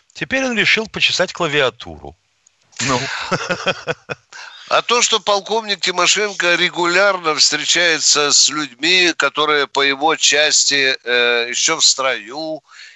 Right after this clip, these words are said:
Speaker 2: или знают гораздо больше, чем вы, уважаемый радиослушатель, вас это не смущает? А то, что Баранец регулярно бывает в Минобороны, в Генштабе, в командировке выезжает, поддерживает теснейшую связь с Минобороны и так далее,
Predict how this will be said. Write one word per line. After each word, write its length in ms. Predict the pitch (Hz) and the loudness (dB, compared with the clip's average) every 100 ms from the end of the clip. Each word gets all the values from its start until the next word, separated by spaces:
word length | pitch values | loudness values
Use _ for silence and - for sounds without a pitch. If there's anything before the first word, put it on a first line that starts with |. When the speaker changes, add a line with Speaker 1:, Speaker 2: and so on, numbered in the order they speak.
| - | -10
Speaker 2:
или 640 | 165 208 165 139 117 113 - 117 | -4 0 0 0 -4 -10 -8 -2
знают 500 | - 160 190 175 160 | 0 2 2 2 -2
гораздо 560 | - 156 165 139 147 143 | -6 -2 -2 -2 -4 -6
больше, 500 | 123 151 160 - - | -8 -6 -4 -4 -4
чем 240 | 139 120 | -4 -6
вы, 180 | 120 175 | -6 -6
уважаемый 580 | 156 143 139 143 135 135 | -2 0 2 0 0 0
радиослушатель, 640 | 139 131 123 139 120 117 | 0 -2 -4 -4 -8 -4
вас 160 | 135 185 | 0 0
это 140 | 208 | 0
не 100 | 220 | -2
смущает? 580 | 190 233 202 254 - - _ - - - - | -2 0 0 2 2 0 _ -18 -14 -12 -4
А 100 | 160 | 0
то, 100 | 226 | 2
что 160 | - 220 | 2 2
Баранец 460 | 226 233 247 220 | 2 2 0 -4
регулярно 540 | 185 170 185 202 180 160 | -6 -6 -2 0 0 -4
бывает 380 | 160 165 165 156 | -2 0 0 0
в 20 | |
Минобороны, 720 | 160 165 165 170 208 196 165 | -2 0 2 2 0 -2 -2
в 60 | 131 | -2
Генштабе, 680 | 143 123 - 156 175 160 139 | -2 0 2 2 2 0 -4
в 40 | |
командировке 920 | - 180 175 156 135 165 180 165 156 147 | -4 -4 -2 -2 0 0 0 0 -4 -2
выезжает, 640 | 147 143 135 135 139 131 | 0 0 2 4 4 2
поддерживает 540 | 165 180 220 196 202 - | 0 0 0 -2 -2 0
теснейшую 760 | 240 220 - 208 180 - 143 | 0 0 0 0 0 -2 -6
связь 500 | 127 143 165 156 - - - - - | -4 0 2 2 0 -10 -16 -10 0
с 160 | - | 0
Минобороны 840 | 180 185 170 165 160 190 185 156 143 | 2 2 4 2 2 -2 -4 -2 -2
и 40 | |
так 240 | - 151 175 | -2 -2 0
далее, 260 | 170 160 | 2 0